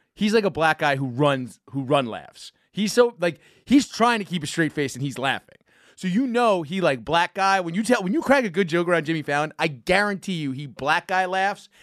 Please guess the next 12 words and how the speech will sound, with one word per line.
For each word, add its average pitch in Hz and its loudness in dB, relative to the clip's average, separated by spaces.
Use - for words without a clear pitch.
and 135 -8
runs 175 2
away 165 0
and 147 -8
then 156 -6
comes 160 -8
back 160 -2
and 160 -10
is 143 -12
like, 139 -8
"Oh, 330 2
Lord." 269 -2